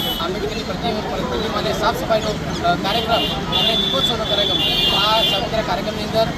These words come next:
આપણા પાલનપુરના લોકપ્રિય ધારાસભ્ય શ્રી આદરણીય અનિકેતભાઈ ઠાકર સાહેબ,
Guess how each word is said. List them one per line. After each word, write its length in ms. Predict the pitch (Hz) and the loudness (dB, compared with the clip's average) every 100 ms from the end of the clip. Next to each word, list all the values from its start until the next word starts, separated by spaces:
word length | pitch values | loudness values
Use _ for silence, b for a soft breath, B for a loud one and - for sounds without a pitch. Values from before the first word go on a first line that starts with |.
| - 196 | -4 -4
આપણા 340 | - 208 214 214 - - | -2 2 2 4 4 2
પાલનપુરના 460 | - - - 220 202 | 2 2 0 0 0
લોકપ્રિય 340 | 214 - 147 | -2 -2 -2
ધારાસભ્ય 400 | 175 175 220 208 | 0 0 -2 -2
શ્રી 120 | 170 202 | -2 -2
આદરણીય 360 | 208 220 208 - - - | 0 0 -2 -2 -4 -4
અનિકેતભાઈ 440 | 196 214 220 - - | -2 -2 -2 -2 -2
ઠાકર 200 | 185 220 | 0 0
સાહેબ, 220 | 220 | 0